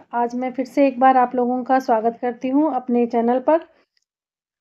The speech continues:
आपको आज मैं दिखाने जा रही हूँ शिमर सिल्क के पार्टी वियर सूट की कलेक्शन। आज मेरे पास जो डिज़ाइन आया है वो बहुत ही सुंदर और नया डिज़ाइन है बिल्कुल,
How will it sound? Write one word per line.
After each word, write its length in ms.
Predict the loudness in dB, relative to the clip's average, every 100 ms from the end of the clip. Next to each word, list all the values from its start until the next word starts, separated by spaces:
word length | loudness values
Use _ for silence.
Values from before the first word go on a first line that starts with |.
| _ -4
आपको 300 | -4 2 4
आज 200 | 6 2
मैं 140 | -2
दिखाने 380 | -2 0 0 2
जा 180 | 4 2
रही 140 | 2
हूँ 120 | -2
शिमर 340 | -2 -2 0 0
सिल्क 300 | 0 0 0
के 120 | -2
पार्टी 340 | 2 0 2 0
वियर 140 | 0
सूट 280 | -2 -6 -2
की 140 | -2
कलेक्शन। 500 | 2 0 0 -2 -4 -6 _ _ _ _ _ -4
आज 180 | -4 -4
मेरे 220 | -6 -4
पास 220 | -2 0
जो 80 | -2
डिज़ाइन 400 | -4 -2 -2 -2
आया 180 | -2 0
है 60 | 0
वो 120 | -2
बहुत 320 | -2 -2 -2 -2
ही 100 | -2
सुंदर 500 | -2 0 4 4 2
और 220 | -2 -2
नया 260 | -2 0 2
डिज़ाइन 380 | 0 0 0 0
है 120 | -2
बिल्कुल, 360 | -2 -2 -4